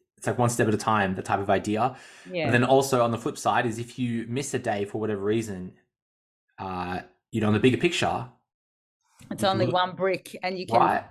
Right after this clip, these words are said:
Speaker 2: you can add the, the next brick the next day. So
Speaker 1: That's right. You've
Speaker 2: all
Speaker 1: still
Speaker 2: good.
Speaker 1: got your wall being constructed, but, you know, you might just be a little bit behind, but you're still, you're still there. So if you looked at it like, "Oh,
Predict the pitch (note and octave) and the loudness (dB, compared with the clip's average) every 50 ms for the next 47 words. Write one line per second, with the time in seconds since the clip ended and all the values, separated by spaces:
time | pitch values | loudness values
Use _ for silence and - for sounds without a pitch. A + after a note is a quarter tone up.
0 | - _ - G#3 G#3+ C4 A3+ G3+ F#3 G3+ G#3+ F#3 F3 G#3 F#3+ E3+ E3 D#3+ G3 G3 | -16 _ -14 -4 -2 0 0 2 2 0 0 0 -2 -6 -6 -6 -4 -4 -2 0
1 | G3+ A3 C4 - - - _ - F#3+ G3+ G#3 - G3 G3 G#3 D4 F#4 - - - | 0 0 -2 -2 -6 -10 _ -4 -4 -4 -4 -6 -6 -4 -2 -2 -4 -4 -6 -6
2 | - F3+ D3 D3+ D#3+ - - F3+ F3 F3 E3+ C3 B2+ - - D#3+ E3 D3+ A2+ G2 | -4 -2 -2 -2 -4 -6 -4 -2 0 2 4 2 2 2 2 4 4 6 4 4
3 | - A#2 A#2+ A#3+ A#3+ E3+ D#3+ C#3+ A3+ C#3 B2+ A2+ - - - _ C#3 B2 B2 A#2+ | 4 6 8 8 8 8 8 8 6 6 4 2 0 -6 -12 _ 0 2 2 2
4 | A2+ A2 A#2 A#2+ B2 B2 A#2+ A#2 A2+ A2+ A2 A2 G#2+ G2+ G2+ - B2+ A#2 - - | 2 0 2 2 2 2 2 0 -2 -2 -2 -4 -4 -6 -8 -8 -10 -8 -4 -2
5 | C#4+ D4+ - - G2 F#2 F#2+ C3 D#3+ C#3 - - G#2 A2 A2+ A2 G2+ F2 - - | -2 -2 -2 -4 -6 -4 -4 -6 -8 -10 -8 -2 2 4 4 4 4 0 -4 -10
6 | - A2+ A2+ G#2+ G#2+ C#3+ D#3+ C3 G#2 G2 G2 - - F#2+ F2+ F2+ - A2 A2 G#2+ | -14 -12 -8 -6 -6 -2 -2 0 -2 -2 -4 -6 -6 -6 -6 -4 -2 0 2 2
7 | G#2+ A2 A2 G2+ G#2 G#2 G2 G2 - - - - G3 - A#2 G#2 G#2+ G#2+ A2+ A2+ | 4 4 4 2 4 2 0 0 0 -4 -4 -4 -2 -2 -4 -4 -6 -6 -6 -6
8 | A#2+ B2+ - - A2 G2 - - A2 A2 G#2+ - - G#2+ G2 F2 F#2+ G2 G2+ G#2 | -8 -6 -6 -4 -4 -4 -6 -6 -6 -6 -6 -2 -2 -2 -2 0 0 0 2 2
9 | G2+ F#2+ F2+ F#2 G#2 - - A#2+ A2 A2+ B2+ B2+ C#3+ - - A#2 A2 A2 G#2 A#2 | 2 2 0 -4 -6 -4 -2 0 2 4 4 4 4 4 4 2 2 2 0 -2
10 | A2 G2+ G#2 - C3+ C#3 C#3 C3 A#2 G#2 - | -2 -4 -4 -2 -2 2 2 2 2 2 -2